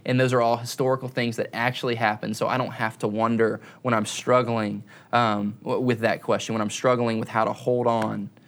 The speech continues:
to that faith. How do I keep this faith? And, and we, we hold on to our living hope through faith. We hold on to our living hope because i-, it's in God's powerful protection, right? It's guarded, uh, it says, it's guarded by God's power. And then,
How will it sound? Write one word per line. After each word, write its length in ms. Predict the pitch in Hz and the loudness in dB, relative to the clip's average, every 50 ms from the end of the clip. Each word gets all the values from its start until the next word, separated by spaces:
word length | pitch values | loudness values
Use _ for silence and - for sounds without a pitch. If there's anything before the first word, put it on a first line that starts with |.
| - - - - | -20 -20 -18 -12
to 100 | - 123 | -4 0
that 180 | 113 107 80 - | 0 0 0 0
faith. 400 | - - 104 95 87 - - - | -2 -2 -2 -2 -2 -6 -10 -4
How 140 | - 123 127 | 0 2 2
do 80 | 123 | 2
I 40 | - | 0
keep 440 | - - - - - 147 135 139 - - - - - - | -2 -8 -8 -2 0 0 0 0 -2 -10 -20 -20 -12 -4
this 260 | 113 113 110 - - | 0 0 0 0 -2
faith? 400 | - - 98 98 - - - - - - _ _ _ _ _ _ _ - _ _ - - | -4 -4 -4 -4 -6 -8 -12 -18 -20 -20 _ _ _ _ _ _ _ -20 _ _ -2 0
And, 120 | 156 151 | 2 4
and 160 | 165 170 165 | 4 6 6
we, 120 | 165 165 147 | 6 6 8
we 140 | 147 160 151 | 8 6 8
hold 180 | 160 196 208 | 8 8 8
on 160 | 214 220 214 | 8 6 6
to 100 | - 190 | 4 4
our 80 | 180 165 | 4 6
living 280 | 160 180 190 185 175 156 | 6 4 4 4 4 6
hope 340 | 170 180 190 180 180 - - - - - | 6 6 6 4 2 -4 -12 -18 -2 2
through 160 | - 240 247 | 4 6 6
faith. 420 | - - 165 - - - - - - | 6 4 4 2 2 -2 -10 -14 -4
We 140 | - 131 147 | 2 4 6
hold 140 | 170 196 196 | 6 6 6
on 280 | 202 196 196 185 170 - - - | 6 6 4 2 0 -2 -4 0
to 100 | - 202 | 4 6
our 40 | 190 | 6
living 220 | 190 196 190 190 170 | 8 8 6 6 6
hope 180 | 196 196 185 | 6 6 6
because 340 | 175 175 180 202 180 170 - - - 151 - | 6 6 8 8 6 6 2 -4 0 4 6
i-, 40 | |
it's 300 | 180 170 180 190 180 185 | 6 8 8 6 6 8
in 160 | 208 202 190 156 | 6 6 8 6
God's 320 | 165 160 175 185 165 170 | 6 6 6 4 4 4
powerful 460 | - 185 185 190 185 175 - 185 165 | 4 4 6 6 6 4 4 2 4
protection, 560 | - - 147 - - 180 156 - - 151 135 | 4 4 2 4 4 2 4 2 2 2 4
right? 160 | 143 143 147 147 | 4 4 6 4
It's 160 | 156 - 139 | 2 2 2
guarded, 800 | 131 123 117 156 160 175 185 175 147 147 143 131 123 117 117 120 - - 156 | 2 4 6 6 8 8 8 6 6 6 6 6 4 2 0 -6 -10 -4 2
uh, 240 | - 143 139 135 127 131 | 6 6 6 8 6 6
it 280 | 143 143 147 151 139 | 6 6 6 6 6
says, 240 | - 151 127 117 123 | 6 6 6 6 6
it's 160 | 139 131 123 | 4 2 2
guarded 520 | 123 117 147 156 170 190 190 180 170 151 127 | 4 6 8 8 8 8 8 6 6 6 6
by 200 | 151 143 143 143 | 6 6 6 6
God's 340 | 127 147 143 139 135 131 | 6 6 6 6 4 2
power. 460 | - - - 165 156 147 143 135 131 123 | 0 2 4 4 6 6 6 6 6 6
And 120 | 135 147 | 6 6
then, 200 | 151 147 139 143 | 6 4 2 0